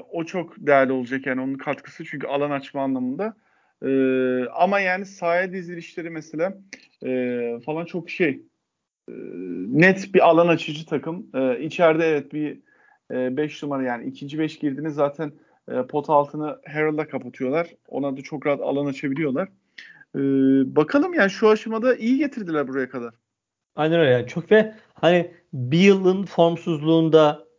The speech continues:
Speaker 2: yani formsuz başladığı bir sezonda ki
Speaker 1: Hı.
Speaker 2: hani sırf bence şu açıdan baktığımda bir yılın takasını istememiş olması bile halen daha bu takımda onların yönetim olarak başarısıdır yani. Çoktan belki adamın, e, terk edip gitmesi lazımdı.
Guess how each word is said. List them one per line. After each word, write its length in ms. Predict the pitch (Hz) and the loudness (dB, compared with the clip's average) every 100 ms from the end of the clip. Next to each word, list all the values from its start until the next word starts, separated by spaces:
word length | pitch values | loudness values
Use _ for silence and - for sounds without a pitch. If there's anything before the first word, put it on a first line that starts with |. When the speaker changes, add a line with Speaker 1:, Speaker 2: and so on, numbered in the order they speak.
| - | -10
Speaker 2:
yani 600 | 123 123 131 131 127 123 | -6 -4 -4 -2 -2 -2
formsuz 360 | 156 147 147 156 | 0 0 0 0
başladığı 360 | 151 127 147 143 | 0 2 0 0
bir 40 | |
sezonda 640 | 127 120 120 110 110 - - _ _ _ | -2 -2 -2 0 -2 -2 -14 _ _ _
ki 340 | - 185 180 139 | 2 4 4 -4
Speaker 1:
Hı. 60 | _ _ | _ _
Speaker 2:
hani 400 | 175 175 165 - _ | 4 4 2 -4 _
sırf 440 | _ - 208 214 | _ 0 0 4
bence 320 | 180 202 175 170 | 4 4 2 -4
şu 160 | - | 0
açıdan 360 | 180 175 185 175 | 0 0 -6 2
baktığımda 540 | 165 165 180 160 127 | 2 0 -4 -4 -2
bir 80 | 151 | -4
yılın 420 | 190 196 196 185 _ _ _ _ | -2 -2 -4 -6 _ _ _ _
takasını 420 | - - 180 190 | -2 0 0 -2
istememiş 480 | 175 - 214 190 - | -4 0 2 2 2
olması 300 | 160 160 170 | 2 2 0
bile 100 | 156 | 0
halen 400 | 143 156 151 143 | 4 4 4 2
daha 140 | 139 | 0
bu 40 | 135 | 0
takımda 340 | 139 139 156 | -6 -6 -2
onların 300 | 185 170 170 | -2 2 2
yönetim 320 | 175 160 165 | 2 0 0
olarak 320 | 160 139 175 - _ _ _ _ | 0 0 -2 -8 _ _ _ _
başarısıdır 500 | 156 135 165 147 165 | -4 2 2 0 -4
yani. 200 | 135 113 | -4 -4
Çoktan 360 | 110 160 - 190 | -2 -2 0 4
belki 220 | 170 - | 4 4
adamın, 260 | 139 143 131 - _ _ _ _ - | -2 -4 -8 -16 _ _ _ _ -16
e, 220 | - - | -14 -14
terk 300 | - 165 147 | 2 2 2
edip 200 | 147 151 | -2 -6
gitmesi 380 | - 160 147 165 | -8 -6 -4 2
lazımdı. 560 | 139 113 117 127 185 | 2 2 -4 -8 -8